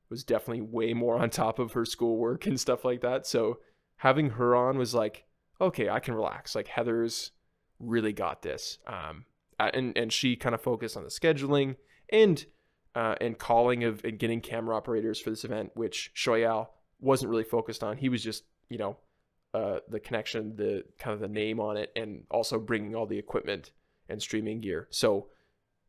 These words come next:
it was good to have that person really know their shit and be on top of things. And then I kind of fit in as, like,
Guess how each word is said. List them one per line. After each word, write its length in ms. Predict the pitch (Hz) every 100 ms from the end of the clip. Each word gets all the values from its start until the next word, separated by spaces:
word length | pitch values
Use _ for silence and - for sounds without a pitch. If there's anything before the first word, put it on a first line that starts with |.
| _ _ _ _
it 100 | 143
was 160 | 135 117
good 180 | 143 135
to 120 | 131
have 480 | 113 113 110 - - _
that 540 | 120 120 107 107 - - _
person 580 | - 117 110 101 95 101 - _ - 120
really 480 | 120 123 113 104 - _ _ _
know 320 | 123 117 110 113
their 140 | 90
shit 360 | - 80 71 -
and 140 | 110 110
be 140 | 110
on 120 | 107
top 220 | - 107
of 100 | 117
things. 320 | - 110 110 - _ _
And 140 | 135
then 240 | 143 135 120 _ -
I 140 | 131
kind 200 | 131 135
of 80 | 117
fit 300 | - - 123
in 160 | 123 117
as, 200 | 110 110
like, 320 | 101 -